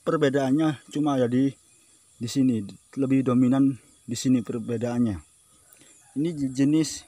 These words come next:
yang hijau. Motifnya juga sama,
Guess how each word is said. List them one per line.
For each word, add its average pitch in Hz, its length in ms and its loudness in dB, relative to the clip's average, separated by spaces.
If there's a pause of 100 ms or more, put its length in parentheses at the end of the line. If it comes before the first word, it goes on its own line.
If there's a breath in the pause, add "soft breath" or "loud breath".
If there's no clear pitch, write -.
yang 147 320 2 (640 soft breath)
hijau. 135 480 2 (1040 soft breath)
Motifnya 185 560 -2
juga 147 240 2
sama, 127 560 0